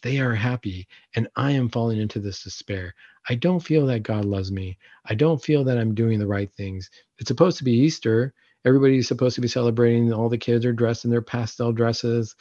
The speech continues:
They went on an Easter egg hunt, maybe. You know, there's all this candy. There's all this food celebration. There's people who are, uh, you know, getting together as families. And somehow internally, some of us feel like, "I'm not there.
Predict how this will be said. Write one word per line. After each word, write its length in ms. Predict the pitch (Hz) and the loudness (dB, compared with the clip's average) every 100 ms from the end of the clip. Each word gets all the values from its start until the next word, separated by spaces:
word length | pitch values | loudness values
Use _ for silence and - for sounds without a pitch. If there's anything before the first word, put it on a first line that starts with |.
| - _ - | -20 _ 0
They 80 | |
went 240 | 120 120 123 | 4 4 2
on 100 | 123 | 2
an 120 | 120 | 4
Easter 360 | 123 131 - 123 | 4 2 0 0
egg 160 | 123 | 2
hunt, 280 | 110 120 120 | 0 -2 0
maybe. 520 | 117 117 117 113 113 - - - | 0 0 2 2 0 -8 -14 -2
You 80 | 123 | 2
know, 80 | 120 | 2
there's 140 | 117 | 2
all 120 | 123 | 0
this 180 | 123 117 | 0 -4
candy. 460 | - 131 120 120 123 | -8 -6 -2 0 0
There's 180 | 120 | 0
all 120 | 117 120 | 0 -2
this 180 | 117 | -4
food 340 | - 123 123 117 | -4 -2 0 -2
celebration. 880 | 123 120 117 117 113 - 120 113 110 - _ | -4 -4 0 0 -2 -2 -2 -2 -6 -14 _
There's 120 | 123 110 | -6 -2
people 300 | 127 117 120 | -2 2 2
who 140 | 123 | 4
are, 240 | 120 110 - _ - | 4 2 -4 _ -4
uh, 240 | 117 110 120 | -2 -2 0
you 80 | |
know, 120 | 120 113 | 0 2
getting 260 | 127 135 | 0 0
together 340 | 120 123 123 117 | 0 0 2 2
as 120 | 113 | -2
families. 560 | 123 120 120 120 117 _ _ _ - | -2 0 0 0 -4 _ _ _ -6
And 120 | 110 | -6
somehow 440 | - 147 143 139 | -2 0 2 2
internally, 760 | 131 120 - 143 131 117 113 110 - _ - | 0 -2 -2 0 2 2 2 -2 -8 _ -6
some 220 | 127 131 | 0 2
of 100 | 127 | 2
us 160 | 120 - | 0 -2
feel 320 | 135 131 120 | 2 4 4
like, 340 | 110 107 104 - _ _ - | 2 0 -4 -10 _ _ -4
"I'm 140 | 117 131 | 0 2
not 220 | 120 - | 0 -2
there. 320 | 123 - | -8 -8